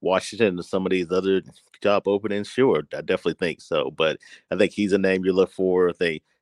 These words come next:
Jamie, uh, Chadwell from, uh, Coastal Carolina, I definitely think that's a name too. You mentioned Hugh Freeze. I definitely think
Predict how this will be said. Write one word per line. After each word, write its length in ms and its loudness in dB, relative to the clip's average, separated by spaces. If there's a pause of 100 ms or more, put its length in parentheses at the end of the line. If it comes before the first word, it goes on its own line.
Jamie, 300 -4 (120)
uh, 220 -2
Chadwell 640 2
from, 400 -8 (220)
uh, 260 -4
Coastal 380 0
Carolina, 640 0
I 20 -4
definitely 400 -6
think 200 -4 (300)
that's 200 -2
a 40 -2
name 300 -2
too. 220 -2
You 180 -6
mentioned 340 -4
Hugh 160 0
Freeze. 460 2
I 40 6
definitely 360 0
think 260 0